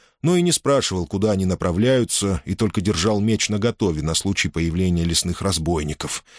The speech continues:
Впрочем, меч против лука, как он сам понимал, оружие не самое лучшее. Солнце, появлявшееся порой в просветах между зелёными кронами, уже клонилось к горизонту, когда путники въехали в небольшую деревушку.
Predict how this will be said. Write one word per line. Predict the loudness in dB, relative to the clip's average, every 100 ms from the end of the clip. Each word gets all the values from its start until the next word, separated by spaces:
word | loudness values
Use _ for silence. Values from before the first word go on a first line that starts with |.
| -20 -20 -10
Впрочем, | -2 -2 0 0 0
меч | 0 0 0 -2
против | -2 -2 -2
лука, | 2 2 0 -2
как | 0
он | 0
сам | 0 0 0
понимал, | 0 0 2 2 0 -2 -2
оружие | 0 2 2 2
не | 2
самое | 0 0 -2 -4
лучшее. | -4 -2 0 0 -2 -8 _ -20 -20 -20 _
Солнце, | -2 0 0 0 0
появлявшееся | 0 0 2 0 0 0 0
порой | 0 0 0
в | 0
просветах | -2 0 0 -2 -2
между | -2 0 0
зелёными | 0 2 2 0 -2
кронами, | 0 0 2 0 0 -2
уже | -2 -4
клонилось | -2 0 2 2 0
к |
горизонту, | 0 0 2 2 0 0 -4
когда | -6 -4 -4
путники | -2 -4 -4 -4
въехали | 0 0 0 -2
в | -2
небольшую | -2 0 0 0 0
деревушку. | 2 0 0 -2 -2 -4 -6